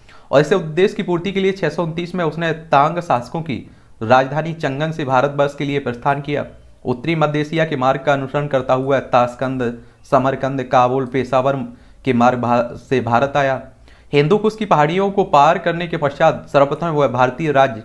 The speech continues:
कपीसा पहुंचा। यहाँ से कंधार, कश्मीर, जालंधर, कुलोट, मथुरा होता हुआ वह थानेश्वर पहुंचा।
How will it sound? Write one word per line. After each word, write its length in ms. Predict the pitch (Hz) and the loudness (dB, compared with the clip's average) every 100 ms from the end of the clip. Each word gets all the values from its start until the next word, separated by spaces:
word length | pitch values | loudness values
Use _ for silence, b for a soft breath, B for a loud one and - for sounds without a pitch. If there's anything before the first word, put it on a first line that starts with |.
| - | -2
कपीसा 380 | 131 131 127 160 | -2 -2 -2 -2
पहुंचा। 380 | 151 147 147 117 - b b b | 0 -2 -4 -6 -12 b b b
यहाँ 200 | 127 135 | 2 2
से 140 | 139 147 | 2 -2
कंधार, 480 | 147 131 131 139 135 | -2 0 2 2 2
कश्मीर, 460 | 127 143 139 131 | -4 -6 -6 -4
जालंधर, 460 | 120 123 127 135 127 | 0 0 0 -2 -2
कुलोट, 540 | - 139 127 139 135 - b b - | -4 -2 0 0 -2 -12 b b 0
मथुरा 300 | 127 143 143 | 2 6 4
होता 280 | 135 135 139 | 4 2 2
हुआ 480 | 135 135 113 120 - | 4 4 2 0 0
वह 100 | 120 120 | 0 0
थानेश्वर 360 | 127 139 139 143 | -2 -2 -2 -4
पहुंचा। 400 | 143 139 135 | -2 -4 -4